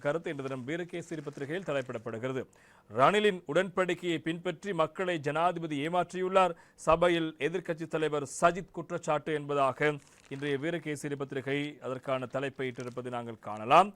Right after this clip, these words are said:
ஜனாதிபதி தேர்தல் மேடையில் கூறிய அனைத்து விடயங்களையும் மறந்துவிட்டு ரணில் விக்ரமசிங்கவால் மேற்கொள்ளப்பட்ட உடன்படிக்கையை அவ்வாறே பின்பற்றி மக்கள் ஆணைக்கு துரோகம் இழைத்து மக்களை ஜனாதிபதி அனுரகுமார் திசாநாயக்க ஏமாற்றியிருக்கிறார் என்று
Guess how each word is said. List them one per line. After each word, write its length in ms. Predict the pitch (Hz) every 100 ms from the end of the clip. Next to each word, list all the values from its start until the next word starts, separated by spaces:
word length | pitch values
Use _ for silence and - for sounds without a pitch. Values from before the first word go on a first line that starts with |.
| - - - _
ஜனாதிபதி 520 | 147 170 202 214 202 180 180
தேர்தல் 320 | 180 180 175 160
மேடையில் 400 | 185 185 196 190
கூறிய 300 | 190 190 180 160
அனைத்து 300 | 170 190 185
விடயங்களையும் 580 | 160 170 175 170 170 151
மறந்துவிட்டு 520 | 143 165 165 160 190 170 - - - -
ரணில் 240 | 147 196 165
விக்ரமசிங்கவால் 800 | 160 196 196 190 185 180 180 170
மேற்கொள்ளப்பட்ட 560 | 170 190 175 170 156 156
உடன்படிக்கையை 680 | 151 175 170 175 165 165 165 139
அவ்வாறே 380 | 143 175 175 165 143
பின்பற்றி 440 | 156 185 165 165 107 - _ 113
மக்கள் 300 | 131 - 190 180
ஆணைக்கு 280 | 175 170 165
துரோகம் 340 | 147 175 180 170
இழைத்து 280 | 180 175 156 104 _ _ _ _ _ _ _ _ -
மக்களை 320 | 143 - 196 175 147
ஜனாதிபதி 440 | 165 180 175 165 160
அனுரகுமார் 440 | 175 175 170 160
திசாநாயக்க 500 | 170 165 156 147 139
ஏமாற்றியிருக்கிறார் 720 | 170 180 175 165 156 170 156 156
என்று 200 | 143